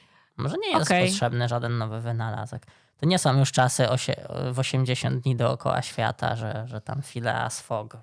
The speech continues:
Speaker 1: marzy o tym, żeby mieć, e, nie wiem, samochód osobowy. Tak to musi latać balonem i ten.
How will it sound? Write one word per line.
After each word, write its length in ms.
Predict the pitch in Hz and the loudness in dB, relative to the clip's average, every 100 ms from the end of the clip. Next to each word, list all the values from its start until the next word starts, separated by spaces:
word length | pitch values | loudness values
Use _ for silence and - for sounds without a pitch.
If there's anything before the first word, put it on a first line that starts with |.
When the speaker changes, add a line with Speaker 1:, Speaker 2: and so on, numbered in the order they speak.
| _ | _
Speaker 1:
marzy 540 | - 110 120 127 117 | -4 0 0 0 0
o 100 | 120 | 0
tym, 240 | - 127 123 | 0 -2 0
żeby 240 | 110 113 | -2 -2
mieć, 460 | 110 110 - - - _ - | -2 -4 -6 -16 -20 _ -12
e, 340 | 180 - 143 - - _ _ _ _ _ _ - | -8 -8 -8 -12 -18 _ _ _ _ _ _ -16
nie 60 | 151 | -14
wiem, 300 | - _ 151 _ _ _ _ _ | -14 _ -20 _ _ _ _ _
samochód 540 | - 120 120 120 123 127 | -6 -2 -2 -2 -2 -2
osobowy. 560 | - 123 135 120 139 - - _ _ _ _ _ _ _ _ _ - | 0 0 -2 -4 -4 -8 -14 _ _ _ _ _ _ _ _ _ -2
Tak 140 | 147 - | -2 2
to 120 | 131 | 4
musi 240 | 127 - | 4 4
latać 340 | 135 123 127 123 | 4 4 2 2
balonem 720 | 127 123 123 120 120 113 113 | 4 4 4 2 2 0 -2
i 220 | 113 127 - | -4 -6 -6
ten. 220 | 139 135 | -6 -6